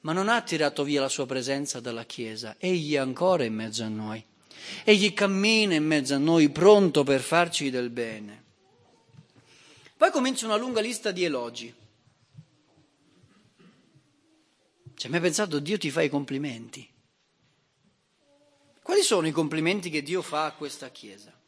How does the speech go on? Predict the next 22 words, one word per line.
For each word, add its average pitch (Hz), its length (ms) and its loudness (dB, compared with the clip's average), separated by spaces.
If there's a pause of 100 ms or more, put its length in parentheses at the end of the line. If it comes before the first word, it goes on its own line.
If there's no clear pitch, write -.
(1500)
"Io 339 600 10 (800)
conosco." 262 800 10 (640)
È 180 140 4
una 220 160 6
parola 262 260 10
ricorrente 247 720 8
nelle 151 180 4
epistole. 131 580 -2
"Io 349 760 12
conosco." 262 800 10 (2250)
Tutte 294 240 -2
e - 20 4
sette 220 280 2
volte 156 280 2
lo 123 100 -4
dice. 113 340 -14 (3000)
Lo 139 100 -12
sai 151 180 0
che 123 100 -4
Dio 120 160 -8
ti 117 140 -12
vede? 113 380 -12